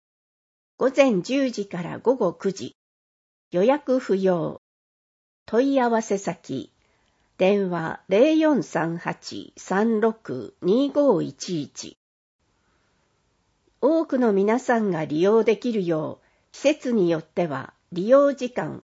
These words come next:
コートの制限をします。陸上競技場は大会開催のため開放しません。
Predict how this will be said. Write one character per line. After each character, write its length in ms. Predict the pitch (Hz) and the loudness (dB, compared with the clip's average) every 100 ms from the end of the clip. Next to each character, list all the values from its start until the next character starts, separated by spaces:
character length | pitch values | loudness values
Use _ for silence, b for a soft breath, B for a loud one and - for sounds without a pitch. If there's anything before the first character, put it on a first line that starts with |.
| - | -6
コ 220 | 285 302 | -2 0
ー 20 | |
ト 160 | 285 208 | 0 -2
の 160 | 170 | -2
制 320 | - - 196 247 | -6 -2 0 4
限 260 | 254 254 | 4 4
を 80 | 156 | -2
し 220 | 135 - | -6 -12
ま 160 | 131 120 | -12 -14
す。 320 | - - _ _ _ _ _ _ _ _ _ _ | -18 -20 _ _ _ _ _ _ _ _ _ _
陸 280 | 170 170 277 | -8 -4 -2
上 260 | 302 294 285 | 4 4 4
競 300 | 277 262 262 | 4 4 4
技 180 | 254 | 0
場 300 | 233 240 226 | -4 -2 -2
は 240 | 220 208 - | -2 -4 -6
大 240 | 175 180 | -6 -4
会 300 | 240 285 269 | -2 0 0
開 240 | 262 247 247 | 0 -2 -2
催 340 | 247 240 220 | -2 -2 0
の 160 | 208 202 | 0 -2
た 120 | 196 | -2
め 160 | 190 190 | -4 -4
開 300 | - 190 220 | -4 -4 -2
放 280 | 226 208 | 0 0
し 160 | 214 - | -2 -6
ま 100 | 170 | -6
せ 220 | - 175 | -6 -10
ん。 160 | 151 | -10